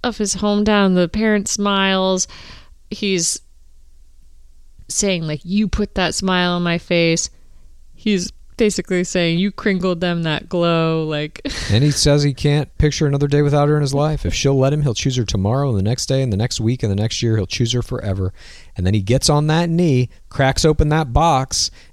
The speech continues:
Speaker 2: and we see the name, Neil Lane, in sparkling, beautiful silver letters emblazoned across the middle of our screen. "If you like this diamond, buy Neil Lane."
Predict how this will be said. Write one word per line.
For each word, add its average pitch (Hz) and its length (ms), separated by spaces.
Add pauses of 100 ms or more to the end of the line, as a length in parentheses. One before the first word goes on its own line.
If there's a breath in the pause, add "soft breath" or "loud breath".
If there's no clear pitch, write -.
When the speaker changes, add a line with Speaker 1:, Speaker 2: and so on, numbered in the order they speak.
Speaker 2:
and 101 160
we 131 100
see 151 300
the 160 100
name, 101 640
Neil 220 640
Lane, 156 540
in 87 80
sparkling, 87 920
beautiful 120 560
silver 180 480
letters 92 420
emblazoned 123 520
across 143 280
the 113 60
middle 120 180
of 143 60
our 143 100
screen. 92 360
"If 73 120
you 92 140
like 95 200
this 101 120
diamond, 107 500
buy 95 220
Neil 120 400
Lane." 139 560